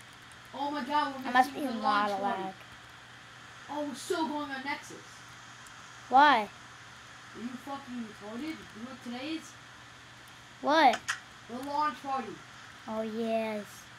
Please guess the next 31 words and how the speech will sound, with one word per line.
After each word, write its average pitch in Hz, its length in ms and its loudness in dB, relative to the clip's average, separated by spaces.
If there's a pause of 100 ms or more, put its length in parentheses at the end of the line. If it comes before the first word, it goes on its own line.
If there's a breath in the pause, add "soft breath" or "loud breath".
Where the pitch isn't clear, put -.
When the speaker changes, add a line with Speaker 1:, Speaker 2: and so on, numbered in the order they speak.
(180)
Speaker 1:
We 208 120 -10
have 277 180 -8
to 240 60 -6
go 220 240 -8
on 202 60 -10
that. 170 480 -14
That's - 20 -14
like 233 160 -10
the 220 260 -12
base 226 160 -6
Speaker 2:
Is - 40 -4
it, 269 100 0
I 269 80 4
think 311 200 2
Speaker 1:
event. 302 200 -2
Speaker 2:
it's - 20 -4
a 240 120 -2
Bedrock 339 480 12
or 294 80 4
Stone. 247 580 6 (680)
Speaker 1:
Oh, - 40 -10 (120)
fuck 262 240 -8
you. 254 80 -6
I'm 262 140 -6
going 285 120 -4
on, 254 280 -6
um, 240 120 -4 (500)
what's 269 180 -10
it 233 80 -12
called? 180 200 -12
Nexus. - 360 -12